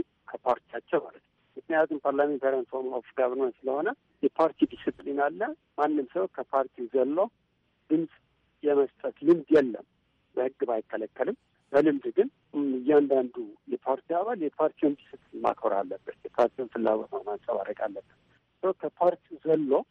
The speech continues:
የፓርቲው አባል ላልሆነ ሰው ድምፁ ካልሰጠ አንድ ሰው አሸንፎ ከዘጠና አንድ ድምፅ በላይ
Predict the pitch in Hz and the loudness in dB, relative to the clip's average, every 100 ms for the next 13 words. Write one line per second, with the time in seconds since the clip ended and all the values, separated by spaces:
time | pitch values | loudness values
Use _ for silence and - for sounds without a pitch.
0 | _ _ - - 190 180 - 180 180 165 | _ _ -14 -2 -2 0 4 6 6 4
1 | 160 175 180 170 151 139 - 113 - _ | 4 4 4 2 2 0 -2 -4 -6 _
2 | 127 127 - - 127 - 156 - 226 - | -10 -10 -14 -6 -6 -2 -2 -2 -6 -6
3 | _ _ _ - 160 139 - 131 127 - | _ _ _ -2 -2 -4 0 2 2 0
4 | 143 147 190 190 - 175 139 131 131 131 | -2 -2 0 0 4 4 4 0 0 2
5 | 135 131 - _ _ - - 123 127 | 0 -2 -14 _ _ -20 -6 -2 0